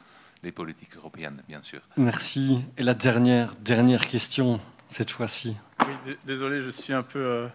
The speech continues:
Speaker 3: retardataire. Euh, moi, c'est plus une, une réflexion par rapport à deux aspects de la politique wallonne, euh, à savoir l'énergie et la mobilité. Donc, je me tourne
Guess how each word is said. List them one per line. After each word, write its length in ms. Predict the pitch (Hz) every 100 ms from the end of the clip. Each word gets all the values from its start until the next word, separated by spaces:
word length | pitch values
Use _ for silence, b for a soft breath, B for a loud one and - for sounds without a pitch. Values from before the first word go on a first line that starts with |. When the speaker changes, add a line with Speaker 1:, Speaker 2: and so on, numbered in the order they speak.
| -
Speaker 3:
retardataire. 680 | 127 127 123 113 - 127 123 B B B B B B 135
Euh, 680 | 131 135 135 135 135 135 - - -
moi, 260 | 139 190
c'est 200 | 196 170
plus 420 | - 196 190 -
une, 220 | 151 147 143
une 420 | 143 143 139 139
réflexion 640 | 135 - 151 - 190 196
par 180 | - 139
rapport 420 | 135 - 160 -
à 160 | 131 131
deux 840 | 131 131 131 190 190 190 180 151
aspects 320 | 143 - -
de 220 | 175 156 131
la 80 |
politique 400 | - 135 123 -
wallonne, 320 | 127 175 233 - b b b b b _ 127
euh, 680 | 127 127 127 127 127 127
à 20 | 123
savoir 240 | - 131
l'énergie 540 | 123 127 127 151 240 - _ -
et 220 | 135 131
la 100 | 131
mobilité. 680 | 131 123 131 123 - 147 240
Donc, 200 | 165 131
je 120 | -
me 100 | 135
tourne 380 | 127 - 143 135